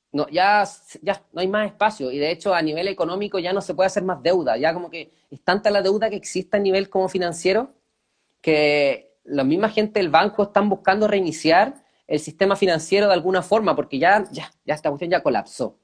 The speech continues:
Y como colapsó, está <laughs> como súper incierto todo, y, y lo más probable es que las personas que manejan esto están también encargados en este momento de construir una nueva mentira nomás.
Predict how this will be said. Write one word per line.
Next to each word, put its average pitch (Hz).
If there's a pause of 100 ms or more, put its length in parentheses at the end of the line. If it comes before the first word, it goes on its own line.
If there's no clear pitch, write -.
(580)
Y 147
como 156
colapsó, 226 (360)
está 208
<laughs> -
como 180
súper 214
incierto 208
todo, 214 (640)
y, 143
y 165
lo 147
más 202
probable 214
es 160
que -
las 160
personas 208
que -
manejan 202
esto 202
están 202
también 202
encargados 190
en 190
este 202
momento 208
de 190
construir 190
una 196
nueva 208
mentira 208
nomás. 113